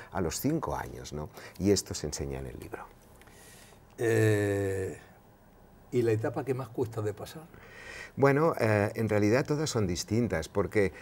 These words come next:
Speaker 1: hay unas muy agradables, ¿no? Cuando el niño es pequeñito, cuando haces bien las cosas, cuando va, ves que va adquiriendo las, las diferentes habilidades, cuando tú estás seguro,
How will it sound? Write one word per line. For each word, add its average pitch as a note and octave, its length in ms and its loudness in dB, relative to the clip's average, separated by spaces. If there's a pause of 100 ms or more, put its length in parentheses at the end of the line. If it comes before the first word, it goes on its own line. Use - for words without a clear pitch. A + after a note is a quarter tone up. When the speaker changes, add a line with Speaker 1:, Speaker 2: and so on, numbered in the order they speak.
(140)
Speaker 1:
hay A#2+ 160 2
unas C3 220 4
muy F#2+ 120 2
agradables, C2+ 580 -4
¿no? F2 180 0
Cuando D2+ 260 -4
el D2 60 -6
niño D2 160 -6
es - 80 -12
pequeñito, F2+ 540 -2
cuando D2+ 220 -4
haces D2 220 -8
bien C#2 140 -6
las B1 160 -10
cosas, F2+ 400 -4
cuando D2 240 -6
va, D#2+ 180 -2 (100)
ves D#2+ 260 -4
que D2+ 100 -4
va D#2 80 0
adquiriendo D#2 680 -2 (280)
las, D2 520 -2
las D2 280 -6
diferentes D2+ 560 -6
habilidades, D2+ 580 -2
cuando F2 240 -2
tú D#3+ 160 -6
estás G#2 260 -6
seguro, D2 380 -4